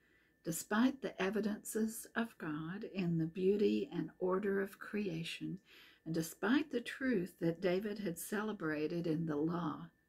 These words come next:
philosophy had nothing to offer, and many of the Greeks were looking in the wrong place for their answers. So, because the world had not been able to know God through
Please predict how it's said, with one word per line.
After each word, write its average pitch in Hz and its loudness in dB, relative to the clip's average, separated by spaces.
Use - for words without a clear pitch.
philosophy 214 2
had 175 -2
nothing 175 0
to 226 -4
offer, 165 -6
and 214 4
many 233 10
of 254 4
the 240 0
Greeks 180 -4
were 190 2
looking 170 -2
in 165 4
the 170 0
wrong 165 0
place 165 -6
for 175 -8
their 165 -4
answers. 208 -8
So, 202 6
because 202 4
the 202 4
world 208 6
had 190 0
not 202 2
been 226 6
able 220 4
to 226 0
know 196 0
God 185 -2
through 185 0